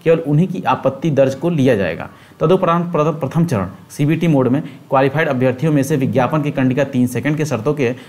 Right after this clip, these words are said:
अनुसार कोटिवार मेधा क्रमानुसार अभ्यर्थियों को द्वितीय चरण के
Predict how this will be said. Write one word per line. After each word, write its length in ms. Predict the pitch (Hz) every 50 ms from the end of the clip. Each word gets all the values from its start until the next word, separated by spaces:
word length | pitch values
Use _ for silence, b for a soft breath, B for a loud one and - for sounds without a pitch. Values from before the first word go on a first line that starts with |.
| B B
अनुसार 340 | - 127 131 127 147 131 139
कोटिवार 600 | 135 - 151 170 170 185 165 160 160 160 165 B B B B B B B -
मेधा 380 | 120 135 147 143 135 151 156 156 - - - - - -
क्रमानुसार 640 | 143 143 151 160 160 143 120 - 104 101 104 104 - B B B B B B B
अभ्यर्थियों 460 | 127 123 127 156 143 - - 185 185
को 80 | 185
द्वितीय 300 | 165 135 156 156 190 196
चरण 260 | 185 190 160 139 143 143
के 220 | - 143 147 160